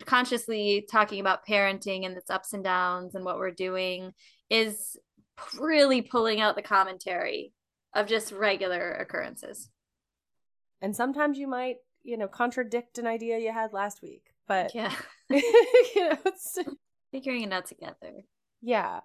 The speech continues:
Speaker 2: I do feel that a, a lot of the time, specifically with having a partner on the road or away from
Speaker 1: Mm-hmm.
Speaker 2: home, it's the partner who's home who gets to
Speaker 1: Mm-hmm.
Speaker 2: have the say.
Speaker 1: That's true.
Speaker 2: You know,
Speaker 1: Yeah.
Speaker 2: because you're the one consistently parenting through those moments. And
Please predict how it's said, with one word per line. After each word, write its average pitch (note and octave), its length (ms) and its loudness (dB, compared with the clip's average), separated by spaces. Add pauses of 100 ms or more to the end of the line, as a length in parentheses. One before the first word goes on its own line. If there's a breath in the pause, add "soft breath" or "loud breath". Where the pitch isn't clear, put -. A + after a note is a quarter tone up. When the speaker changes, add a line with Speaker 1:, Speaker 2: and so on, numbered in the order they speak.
(120)
Speaker 2:
I F#3+ 100 -4
do G#3+ 260 -10
feel F#3 360 -6
that E3 180 -6
a, E3 200 -8
a F3 80 -10
lot E3 280 -8
of F3+ 80 -14
the F#3+ 100 -8
time, F#3 540 -10
specifically - 720 -14
with E3 200 -10 (360)
having E3 200 -14
a E3 40 -14
partner E2 420 -10
on - 160 -12
the - 120 -14
road A2+ 320 -6
or E3+ 140 -6
away E3 240 -8
from F3 200 -14
Speaker 1:
Mm-hmm. F3 100 -14
Speaker 2:
home, G3+ 340 -2 (540)
it's G3+ 200 -8
the G#3 80 -10
partner C4 360 -4
who's D4 200 -4
home C#4 460 0
who A#3+ 380 -6 (160)
gets G3+ 380 -4
to G#3+ 100 -6
Speaker 1:
Mm-hmm. A3+ 80 -4
Speaker 2:
have A#3 140 0
the B3+ 60 -6
say. A#3+ 400 -6 (280)
Speaker 1:
That's A3 260 -2
true. F#3+ 380 0
Speaker 2:
You A3 80 -4
know, G3 240 0
Speaker 1:
Yeah. G3+ 260 2
Speaker 2:
because F3+ 220 -4
you're G#3+ 180 0
the A#3+ 120 -2
one G#3+ 260 0
consistently G3 640 -8
parenting F3+ 540 -10
through E3+ 300 -14
those E3+ 260 -10
moments. F#3+ 480 -8 (380)
And A#3 460 -2